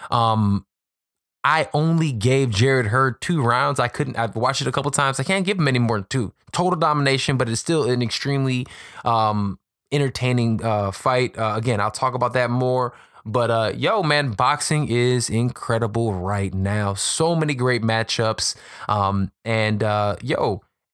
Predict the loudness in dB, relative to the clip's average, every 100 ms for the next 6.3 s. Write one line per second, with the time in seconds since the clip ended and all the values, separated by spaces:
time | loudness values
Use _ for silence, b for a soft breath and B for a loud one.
0 | _ -2 0 0 0 0 0 0 0 0
1 | 2 2 0 -2 0 -2 0 0 0 0
2 | -2 -4 -8 -16 _ _ _ _ _ _
3 | _ _ _ _ _ -4 -2 -2 -2 0
4 | 2 0 -2 0 2 2 2 0 -4 _
5 | _ -2 2 2 2 0 2 2 2 2
6 | 2 2 -2